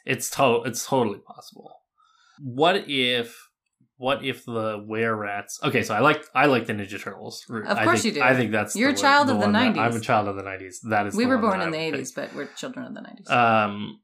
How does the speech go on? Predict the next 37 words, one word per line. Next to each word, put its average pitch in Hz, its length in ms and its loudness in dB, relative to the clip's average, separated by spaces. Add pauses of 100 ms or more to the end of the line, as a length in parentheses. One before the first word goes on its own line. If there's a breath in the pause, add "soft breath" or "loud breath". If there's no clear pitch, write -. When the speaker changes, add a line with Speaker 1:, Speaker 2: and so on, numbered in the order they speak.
Speaker 1:
but 117 460 0
I, 107 300 -2
uh, 101 380 -6 (200)
if 127 180 -2
I, - 160 -4
if 143 200 -2
I 107 560 -4 (520)
was 120 160 -2
gonna 123 140 2
propose 127 460 0
another 104 360 -4
idea, - 360 -16 (600)
um, 98 520 0 (120)
I 117 100 -2
might 139 340 0
suggest 107 680 -4 (120)
that 101 400 -6 (300 soft breath)
I 127 80 2
like 139 200 2
the 156 140 2
idea 123 240 2
that 110 160 -8
there 110 200 2
are 101 100 -2
were 107 200 -2
rats 104 400 -4
and 101 160 -10
that 95 160 -12
they 104 340 -4
are 98 540 -6
trying 110 540 -2
to 107 240 -8
recover 98 960 -4
their 104 280 -6
own 101 520 -8 (200)
i-, 131 180 2 (120)
idol 113 220 2